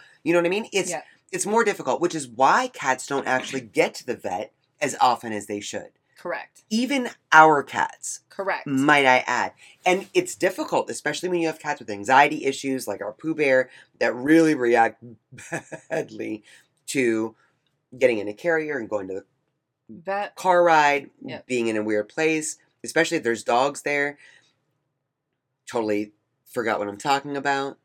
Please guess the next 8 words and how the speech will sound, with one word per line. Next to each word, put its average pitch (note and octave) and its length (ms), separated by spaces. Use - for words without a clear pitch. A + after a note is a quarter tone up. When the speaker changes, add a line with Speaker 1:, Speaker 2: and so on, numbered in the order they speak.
Speaker 2:
Um, F3 300
how F3 280
we're E3 180
not, E3 400
as F3+ 160
cat - 280
parents, D#3 500
we're, D#3+ 180